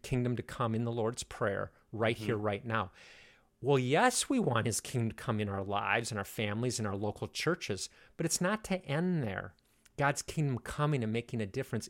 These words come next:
Speaker 1: in us and through us, through the church first, but then it going, the, the ki-, God's kingdom, the salt and light going into every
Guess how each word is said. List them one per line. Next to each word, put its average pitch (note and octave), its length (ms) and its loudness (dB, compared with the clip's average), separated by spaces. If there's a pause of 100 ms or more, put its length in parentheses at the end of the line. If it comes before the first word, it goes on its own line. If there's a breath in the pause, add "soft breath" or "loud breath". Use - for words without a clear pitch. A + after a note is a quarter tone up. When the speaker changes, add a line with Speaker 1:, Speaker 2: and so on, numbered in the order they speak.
Speaker 1:
in C3+ 320 0 (140)
us A#2+ 360 0 (460 loud breath)
and A2 100 -8
through D3 420 2
us, A2 180 0
through D#3 180 2
the B2 80 2
church - 420 0
first, - 880 4 (300 loud breath)
but A#2 200 -2
then C#3+ 180 2
it A2+ 100 -2
going, B2 380 2 (280 soft breath)
the, A2 240 2
the G#2+ 160 -4
ki-, - 240 -6
God's A2+ 320 0
kingdom, C#3+ 480 0 (180 loud breath)
the A2 100 -4
salt - 360 2
and B2 100 0
light G#2 260 -2
going A#2+ 440 2
into C3 340 -2 (220)
every C3+ 500 0